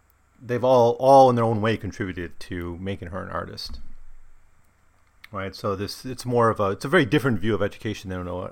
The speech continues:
guess, what we normally have of, of kind of, you're in your family and then you go to a public school and a teacher lectures at you or something. And she's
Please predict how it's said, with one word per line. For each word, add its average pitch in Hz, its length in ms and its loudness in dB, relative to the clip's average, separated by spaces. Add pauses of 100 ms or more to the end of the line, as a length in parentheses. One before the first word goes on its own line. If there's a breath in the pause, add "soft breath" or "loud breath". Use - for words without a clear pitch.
(120)
guess, - 180 -8
what - 140 -12
we 92 220 -10 (600 loud breath)
normally 98 300 0
have 123 480 2
of, 90 260 -2
of 92 220 -10
kind 87 180 -8
of, - 220 -16 (100)
you're 101 120 -12
in 92 40 -10
your 90 80 -12
family 196 380 2
and 131 100 2
then 110 60 0
you 104 80 -2
go 98 80 -2
to 87 100 -4
a 82 60 -8
public - 260 -4
school 127 380 -4
and 82 100 -8
a 80 40 -12
teacher - 300 -12
lectures 92 360 -4
at 85 200 2
you - 60 -2
or - 60 -4
something. 107 340 -6
And 107 100 -6
she's - 240 -6